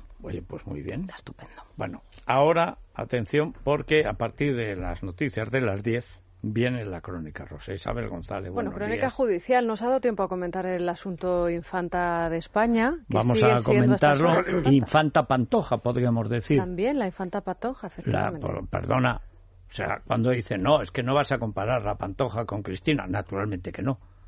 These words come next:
Speaker 1: Pantoja canta muy bien. La otra canta en el sentido de que hiede. O sea, lo de los jueces Salomones,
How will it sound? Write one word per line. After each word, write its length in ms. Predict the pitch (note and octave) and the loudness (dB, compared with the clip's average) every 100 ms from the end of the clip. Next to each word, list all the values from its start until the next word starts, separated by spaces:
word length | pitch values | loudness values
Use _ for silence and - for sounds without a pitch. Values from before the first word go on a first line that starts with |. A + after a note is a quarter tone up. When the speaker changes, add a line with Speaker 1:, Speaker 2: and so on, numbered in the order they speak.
| - - | -16 -14
Speaker 1:
Pantoja 400 | - - G#2+ - | -10 -4 -4 -4
canta 320 | A2 G#2 G#2 B2 | -6 -6 -2 -2
muy 180 | G#2 F2+ | -2 -2
bien. 220 | B2+ A#2+ - - - - - _ - - | -2 0 -4 -6 -18 -20 -20 _ -20 -8
La 100 | - | -4
otra 320 | F#2+ - G#2+ G2+ | -2 0 0 2
canta 360 | A2+ A#2 B2 | 2 2 2
en 120 | C3 | 2
el 100 | G#2+ | 0
sentido 500 | F#2 G2+ E2+ B2 A#2+ | -4 -6 -6 -2 0
de 120 | A#2+ F2+ | 0 -2
que 140 | F#2+ | -4
hiede. 480 | F2+ B2 A2+ F2+ D#2+ - - - - - - - | -2 -2 -2 -4 -12 -18 -20 -20 -20 -20 -20 -20
O 60 | B2+ | -12
sea, 220 | A2+ B2 | 0 2
lo 160 | A2+ A#2+ | 2 2
de 100 | B2 | 2
los 240 | A#2+ G#2+ | 0 -2
jueces 380 | - D3+ D3+ F3+ | 0 0 2 0
Salomones, 760 | - D#3+ C#3 A#2+ A2 F#2+ F#2+ | 4 4 6 6 4 0 -4